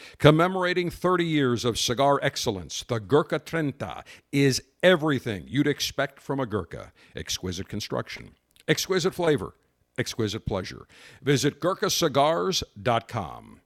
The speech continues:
And by Davidoff of Geneva. Introducing the new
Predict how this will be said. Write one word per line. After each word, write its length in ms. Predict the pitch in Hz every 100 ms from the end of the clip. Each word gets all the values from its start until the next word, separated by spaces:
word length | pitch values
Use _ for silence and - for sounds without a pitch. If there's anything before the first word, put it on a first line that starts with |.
| - - _ -
And 160 | 190
by 380 | 151 131 135 143 - _ - 85
Davidoff 600 | 135 170 151 139 143 - -
of 280 | 120 123 113 -
Geneva. 600 | 90 117 107 90 80 - - _ _ _ _ _
Introducing 680 | - 214 196 175 214 - 208
the 120 | 160
new 260 | 156 175 175